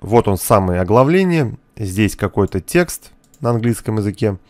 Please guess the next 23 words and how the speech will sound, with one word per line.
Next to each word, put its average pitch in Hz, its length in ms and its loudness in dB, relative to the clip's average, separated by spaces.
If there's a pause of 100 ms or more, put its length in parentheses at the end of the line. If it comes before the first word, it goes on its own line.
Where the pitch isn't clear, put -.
(540)
И 156 320 0
ничего 110 460 2
не 107 120 2
происходит. 98 600 -2
То 95 80 -2
есть - 200 -6 (120)
здесь 110 440 2
пункты 135 420 0
автоматически 117 680 0
появляются, 135 600 2
как - 180 -4
только 135 300 0
мы 123 120 0
добавим 107 460 4
вот 95 140 -4
сюда 101 180 0
контент, 95 640 -2
то - 80 -10
есть - 220 -14
текст. - 380 -2 (200)
Возвращаемся 110 680 2
в - 20 -10
страницы. 147 640 -2